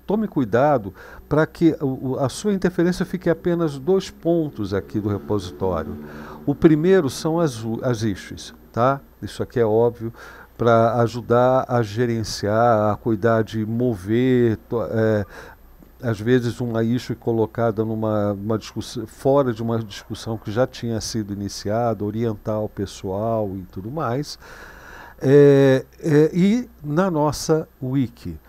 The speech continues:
porque todo repositório aqui também tem uma wiki à disposição.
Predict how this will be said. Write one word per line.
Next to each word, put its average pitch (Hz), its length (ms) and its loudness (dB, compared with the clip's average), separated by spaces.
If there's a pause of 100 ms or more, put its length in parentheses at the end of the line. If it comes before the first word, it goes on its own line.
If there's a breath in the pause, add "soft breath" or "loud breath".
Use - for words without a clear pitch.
(200 soft breath)
porque 165 380 4
todo 214 320 0
repositório 135 720 2
aqui 156 180 -2
também 147 280 -2
tem 160 180 -4
uma 170 180 -4
wiki 160 420 -2
à 113 40 -2
disposição. 98 800 -8